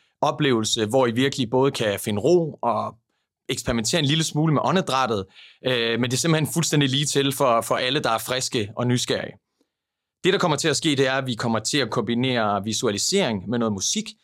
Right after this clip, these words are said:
og så kommer vi til at lægge nogle forholdsvis simple åndedrætsteknikker oveni, som kommer til at guide jer og virkelig sådan få jer til at falde ned og skabe ro.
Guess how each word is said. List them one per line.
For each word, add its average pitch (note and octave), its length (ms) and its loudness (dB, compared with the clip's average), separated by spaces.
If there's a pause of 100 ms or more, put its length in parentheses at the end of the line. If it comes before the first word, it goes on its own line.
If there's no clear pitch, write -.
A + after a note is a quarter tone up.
(320)
og - 80 -4
så C#3+ 80 -4
kommer D#3 200 0
vi B2+ 80 0
til D#3+ 140 0
at C#3+ 80 2
lægge A#2+ 200 0
nogle A#2+ 320 0
forholdsvis G3 400 0
simple F#3 380 4
åndedrætsteknikker B2+ 840 0
oveni, D#3 500 4 (280)
som A#2 140 -2
kommer A#2+ 200 0
til C#3 100 0
at A#2 180 0
guide D3+ 400 0
jer C3 120 2
og A2+ 120 0
virkelig C3+ 260 0
sådan A#2+ 320 0 (340)
få B2+ 100 2
jer A2+ 80 2
til D3 140 0
at B2 160 2
falde A2+ 220 0
ned B2+ 140 2
og G#2+ 100 2
skabe G2 240 -4
ro. F2+ 200 -6